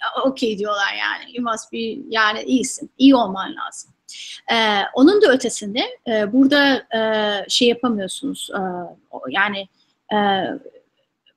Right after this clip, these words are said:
bayana erkekten daha az vereyim, e, ya da işte o L L M var, yabancı, e, J D'ye daha fazla vereyim derseniz discrimination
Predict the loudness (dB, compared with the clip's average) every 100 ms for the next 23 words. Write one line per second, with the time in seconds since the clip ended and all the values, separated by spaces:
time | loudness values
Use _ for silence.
0 | _ -12 -8 -8 -8 -8 -2 2 2 4
1 | 4 2 0 -2 -4 0 0 0 2 2
2 | 2 0 0 2 0 -2 -10 -8 -6 -4
3 | -2 -2 -4 0 2 2 2 2 4 4
4 | 2 0 2 2 0 -4 2 6 6 4
5 | 2 0 -2 -10 _ _ _ -4 -2 -2
6 | 0 0 2 2 4 4 4 2 -2 -2
7 | -4 -2 2 2 2 0 0 -4 _ _
8 | _ 2 2 4 6 8 8 6 4 2
9 | 0